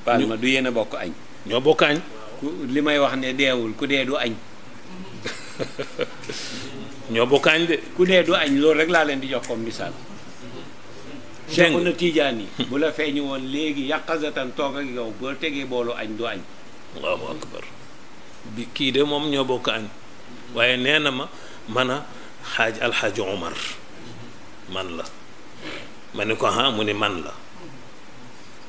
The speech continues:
Speaker 2: Ñuy waxtaan, di waxtaan, di waxtaan. Li ma xam bariwul, waaye fu ma ko laal, daayiratul Ihaata yu ne, mu génn ca yoo xam ne muy de, euh, pare nag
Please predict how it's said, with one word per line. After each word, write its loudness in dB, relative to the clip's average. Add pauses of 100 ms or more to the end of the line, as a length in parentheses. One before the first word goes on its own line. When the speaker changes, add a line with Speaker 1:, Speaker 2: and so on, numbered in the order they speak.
(520)
Speaker 2:
Ñuy 2
waxtaan, 2 (220)
di 0
waxtaan, 2
di -2
waxtaan. 2 (960)
Li 0
ma 4
xam 2
bariwul, 2 (380)
waaye 4
fu -2
ma 2
ko -2
laal, 4 (760)
daayiratul 2
Ihaata -2 (100)
yu 4
ne, 4 (600)
mu -4
génn 2
ca 2
yoo 4
xam 0
ne -4 (2750)
muy 6
de, 2
euh, 2
pare 6
nag 4